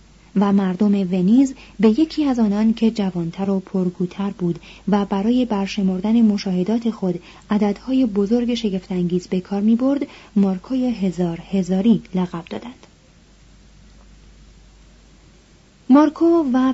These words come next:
پدر و عمویش از دیرباوری مردم نرنجیدند. سنگ‌های گرانبهایی را که از پایتخت آن کشور دورافتاده آورده بودند، فروختند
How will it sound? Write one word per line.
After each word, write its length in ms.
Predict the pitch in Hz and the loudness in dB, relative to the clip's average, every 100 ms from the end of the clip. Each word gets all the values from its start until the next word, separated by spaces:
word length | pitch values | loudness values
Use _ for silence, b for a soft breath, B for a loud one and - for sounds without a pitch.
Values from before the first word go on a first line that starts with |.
| - | 0
پدر 340 | 226 226 240 | 0 2 2
و 160 | 247 - | 0 -2
عمویش 600 | 202 202 226 233 233 233 - | 0 4 6 6 4 0 -4
از 260 | 202 202 - | -4 -4 -2
دیرباوری 720 | 202 196 208 190 196 240 277 | -2 0 0 0 0 2 2
مردم 520 | 262 240 240 247 233 | 2 0 0 2 4
نرنجیدند. 640 | 190 175 185 214 233 254 - - - - - - - | 2 -2 -8 -8 -10 -12 -20 -20 -20 -20 -20 -20 -6
سنگ‌های 560 | - 247 233 254 262 | 0 2 4 2 2
گرانبهایی 680 | 226 214 202 196 196 233 226 | 2 0 0 -2 -2 2 2
را 140 | 220 | 2
که 200 | 220 202 | -2 -6
از 200 | 214 196 | -6 -6
پایتخت 480 | - 202 196 233 233 | -4 -6 -4 -4 -2
آن 160 | 214 214 | -2 -2
کشور 380 | 190 - 202 | -4 -6 -4
دورافتاده 600 | 208 190 185 - 180 202 | -4 -4 -4 -4 -6 -4
آورده 400 | 233 208 202 190 | -2 -2 -4 -6
بودند، 420 | 180 175 180 175 - | -4 -4 -4 -6 -8
فروختند 580 | - 180 233 233 269 277 | -6 -2 -2 0 0 0